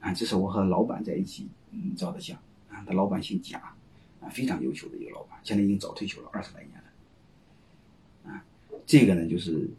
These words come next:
大概是五七八年前，我请他到泰山管理学院讲课的时候，呃，我发了一个朋友圈儿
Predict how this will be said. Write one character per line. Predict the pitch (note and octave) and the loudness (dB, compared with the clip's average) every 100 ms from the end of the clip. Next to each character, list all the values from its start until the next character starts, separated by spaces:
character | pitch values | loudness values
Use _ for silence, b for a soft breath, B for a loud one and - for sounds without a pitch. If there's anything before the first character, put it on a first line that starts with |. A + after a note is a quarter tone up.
| - - | -14 -2
大 | G2 | 2
概 | F#2+ | 2
是 | F2 D#2+ D2+ | 0 -4 -2
五 | F2+ E2+ - | -2 -2 -2
七 | - | -2
八 | A2 G#2 | 2 4
年 | F#2 G2 | 4 4
前， | - F2 | 0 -4
我 | E2+ | -4
请 | - D2+ | -4 -4
他 | F2+ | -2
到 | F2+ | -2
泰 | F#2+ | -2
山 | F2+ | -4
管 | D#2 | -4
理 | F#2+ | -4
学 | |
院 | F2+ | -4
讲 | F2 - - | -4 -10 -4
课 | D3 | -2
的 | - | -2
时 | - - | -4 -10
候， | - - - B B B D#2+ | -14 -20 -20 B B B -8
呃， | - - - - | -6 -6 -4 -4
我 | E2+ | -4
发 | F2 F2 | -4 -4
了 | E2+ | -4
一 | |
个 | F2+ | -6
朋 | - - | -6 -8
友 | |
圈 | - | -8
儿 | - | -16